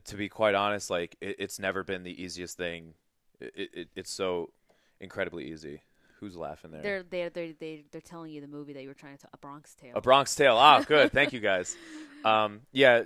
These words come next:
Speaker 1: d-, dating, uh, dating another professional wrestler has been the, quite honestly, the easiest thing that I've ever, I've ever done. Um, because all of my other relationships, in some form of fashion, they've ended because of wrestling. Not, it might not be the main reason,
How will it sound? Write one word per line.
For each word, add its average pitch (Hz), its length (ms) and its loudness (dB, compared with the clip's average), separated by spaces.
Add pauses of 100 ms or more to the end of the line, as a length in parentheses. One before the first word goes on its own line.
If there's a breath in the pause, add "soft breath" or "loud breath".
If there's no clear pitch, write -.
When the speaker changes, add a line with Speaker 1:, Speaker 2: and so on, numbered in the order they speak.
Speaker 1:
d-, 131 200 0
dating, 139 440 -2
uh, 117 260 -2 (100)
dating 123 240 -4
another 123 220 -4
professional 117 480 -4
wrestler 104 300 0
has 95 160 -4
been 95 160 -8
the, 90 100 -10 (200)
quite 110 220 0
honestly, 101 360 -2
the 92 100 -12
easiest 92 380 -10
thing 90 160 -14
that 82 80 -10
I've 82 120 -8
ever, 80 360 -10 (180)
I've 87 140 -8
ever 82 160 -8
done. 80 380 -14 (180)
Um, 80 260 -12
because 87 240 -8
all 113 240 0
of 107 80 -6
my 110 160 0
other 104 180 0
relationships, 101 640 -4 (300 loud breath)
in 123 180 -4
some 131 340 0
form 123 300 -2
of 107 100 0
fashion, 95 580 0 (260 soft breath)
they've 101 300 -4
ended 98 320 -6
because 98 320 -8
of 82 100 -12
wrestling. 78 420 -14
Not, 104 220 -2
it 113 80 -4
might 127 220 0
not 127 120 2
be 131 80 -4
the 117 120 -2
main 110 240 -4
reason, 135 460 -6